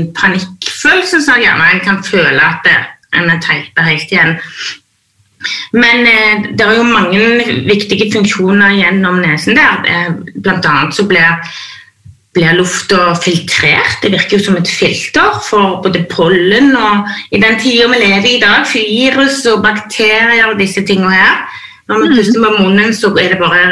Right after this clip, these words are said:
Speaker 1: ren motorvei ned i lungene. Ehm, og den, eh, s-, eh, justerer jo temperaturen, så er det veldig kaldt ute,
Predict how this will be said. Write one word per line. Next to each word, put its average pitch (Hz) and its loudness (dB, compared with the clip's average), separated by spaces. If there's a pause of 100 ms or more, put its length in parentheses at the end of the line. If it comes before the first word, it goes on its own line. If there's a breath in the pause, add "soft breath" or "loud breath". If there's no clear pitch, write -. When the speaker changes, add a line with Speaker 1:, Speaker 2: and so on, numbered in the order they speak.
(260)
Speaker 1:
ren 185 2
motorvei 202 0
ned 175 0
i 175 -2
lungene. 170 0 (1600 loud breath)
Ehm, 170 0 (160)
og 233 2
den, 208 0
eh, 196 2
s-, - -4
eh, 165 -2
justerer 185 0
jo 202 2
temperaturen, 190 -2
så 214 -2
er 196 2
det 185 -2
veldig 190 -2
kaldt 214 -4
ute, 190 0